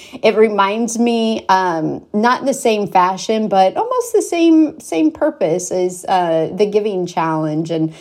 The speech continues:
um, I feel like those books go very well together. So friends, um, you know, if you do have a Bible and you've had one like me for your entire life, I've probably had one since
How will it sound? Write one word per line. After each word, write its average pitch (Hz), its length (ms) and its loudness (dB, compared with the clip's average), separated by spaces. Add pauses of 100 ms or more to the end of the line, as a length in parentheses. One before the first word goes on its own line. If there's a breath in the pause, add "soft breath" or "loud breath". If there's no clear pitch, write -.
(220 loud breath)
um, 156 240 0
I 175 80 0
feel 208 140 -2
like 202 140 0
those 180 200 0
books 185 340 -8
go 170 240 -2
very 180 360 -2
well 165 420 -2
together. 156 640 -4
So 185 420 2 (420 loud breath)
friends, 262 540 0 (100)
um, 190 640 -6
you 226 120 0
know, 190 280 4
if 240 160 -2
you 277 220 6
do 220 240 0
have 240 220 0
a 220 80 0
Bible 214 640 0
and 190 240 -2
you've 226 140 -4
had 226 280 -2
one 202 280 -4
like 185 280 0
me 196 440 -4
for 180 400 0
your 185 200 0
entire 247 440 0
life, 277 340 -2
I've 196 180 -2
probably 214 380 -2
had 214 200 -2
one 196 260 -4
since 196 360 -6